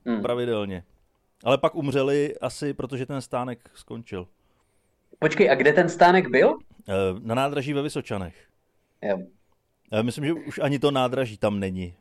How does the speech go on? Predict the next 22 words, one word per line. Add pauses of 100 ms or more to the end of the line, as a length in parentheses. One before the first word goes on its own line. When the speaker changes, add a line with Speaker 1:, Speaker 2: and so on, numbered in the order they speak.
(140)
Speaker 2:
že
se
to
bourá
Speaker 1:
<laughs>
Vysočany
Speaker 2:
zrovna.
Speaker 1:
už
neexistujou.
Speaker 2:
Vysočany
už
v
podstatě
neexistujou. (380)
Tam
byl
nejkrásnější
Speaker 1:
Ale
Speaker 2:
podchod,
eh, (1000)
pod (160)
kolejištěm